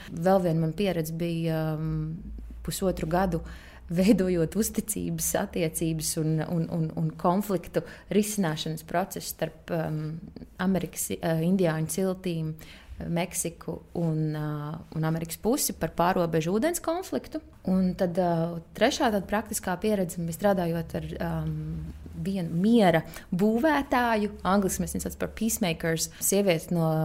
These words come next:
Bangladešas, dokumentējot viņas pieredzi kā konfliktu risinātāju savā valstī. Tas, man liekas, mans foršākais darba nosaukums vai vispār amats,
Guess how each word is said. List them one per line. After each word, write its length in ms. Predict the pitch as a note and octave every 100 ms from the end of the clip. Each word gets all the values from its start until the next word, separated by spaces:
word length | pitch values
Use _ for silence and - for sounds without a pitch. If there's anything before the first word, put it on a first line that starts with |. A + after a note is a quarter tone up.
| D#3
Bangladešas, 880 | F3 A#3 D#4+ D4 D#4+ - A3 - G3+
dokumentējot 1040 | G3+ A3 A3+ G#3 F#3 F#3+ F#3 E3 E3 E3
viņas 400 | F#3 G#3 G#3 - - - -
pieredzi 480 | A3 A3 F3 D#3+ -
kā 140 | F3+ F3+
konfliktu 720 | F#3 F#3 G3+ F#3+ - - F3 E3 D#3+
risinātāju 760 | E3+ G3+ - F3+ F3+ F3+ F#3 E3+
savā 240 | G3+ F#3 E3 E3
valstī. 460 | E3 F3+ - D3+ - - - - -
Tas, 140 | G3+ G3+
man 80 | F3+
liekas, 160 | F3
mans 260 | F3+ F3 E3+ - -
foršākais 680 | - - F#3+ - C#3+ - D#3+ D3+
darba 320 | F#3+ E3+ D#3
nosaukums 880 | E3 E3+ E3 G#3+ G#3+ - - - D#3
vai 140 | F3 E3
vispār 180 | - -
amats, 340 | G3 E3+ -